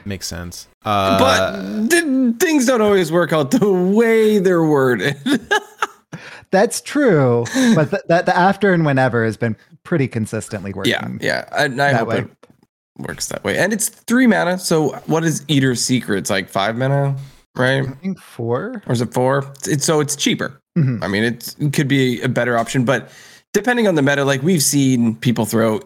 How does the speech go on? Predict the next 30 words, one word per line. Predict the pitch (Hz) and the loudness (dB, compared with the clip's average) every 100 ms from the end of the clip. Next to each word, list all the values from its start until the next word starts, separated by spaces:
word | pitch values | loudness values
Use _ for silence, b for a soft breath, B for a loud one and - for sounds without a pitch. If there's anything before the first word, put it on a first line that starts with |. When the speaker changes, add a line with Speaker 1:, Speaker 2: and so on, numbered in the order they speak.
| - | -4
Speaker 2:
Eater | 117 113 113 110 | -2 0 0 -2
into | 87 110 101 98 95 | -2 -4 -4 -4 -4
their | 87 85 | -4 -6
decks. | - 139 139 135 131 - | -2 0 0 0 -2 -6
People | 113 - 107 | -8 -6 -4
say | 107 98 95 | -2 0 0
it's | 87 73 | -2 -6
bad | - 117 120 110 - | -4 -2 -2 -4 -4
tech. | 113 113 107 | -2 -2 -4
Some | - 92 92 | -8 -8 -8
people | - 78 | -10 -8
say | 87 78 | -6 -6
it's | 71 - | -6 -2
good | 160 156 151 139 | 0 2 0 0
tech, | 147 143 139 139 B B B - | 0 2 0 -4 B B B -4
but | 180 - _ - | -4 -4 _ -4
th-, | 147 175 | -2 0
it | |
doesn't | 185 214 - | -2 -2 -4
stay | - - 165 139 139 131 | -4 -2 0 0 2 0
in | 120 127 | 0 -2
anyone's | 113 123 120 113 101 - | 0 0 2 0 -2 -6
deck | - 107 117 - - - - _ _ _ _ - | -4 -2 -2 -6 -20 -20 -20 _ _ _ _ -16
for | - | -4
very | 113 120 117 | 0 2 2
long. | 104 107 123 131 110 - | 0 0 0 0 -4 -6
I | 120 | -2
mean, | 117 113 | 0 0
if | 110 | 0
they're | 123 117 110 104 | 0 0 0 -2